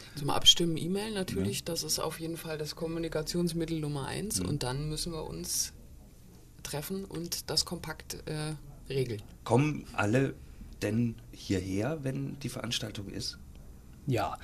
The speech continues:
Speaker 3: also es gibt schon natürlich mal Ausnahmen, wo man dann nicht kommen kann.
Speaker 2: Mhm.
Speaker 3: Wir haben gerade ein Vereinsmitglied,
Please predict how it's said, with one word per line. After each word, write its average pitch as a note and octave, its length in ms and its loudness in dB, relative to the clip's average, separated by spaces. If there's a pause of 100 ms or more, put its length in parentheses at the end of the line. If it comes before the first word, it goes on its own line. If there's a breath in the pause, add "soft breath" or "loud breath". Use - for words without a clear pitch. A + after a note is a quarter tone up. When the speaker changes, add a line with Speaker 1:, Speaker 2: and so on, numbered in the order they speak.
(140 loud breath)
Speaker 3:
also B2 160 8
es A#2 80 6
gibt - 340 4
schon G#2+ 280 8
natürlich A2+ 380 8
mal G#2+ 200 6
Ausnahmen, A#2+ 540 10
wo A2+ 80 10
man A#2 120 8
dann G#2+ 120 8
nicht C3+ 140 10
kommen A#2 260 8
kann. A2+ 180 6
Speaker 2:
Mhm. G#2+ 60 8
Speaker 3:
Wir A2 60 8
haben A#2+ 100 8
gerade A2+ 180 4
ein A#2+ 140 4
Vereinsmitglied, B2 600 6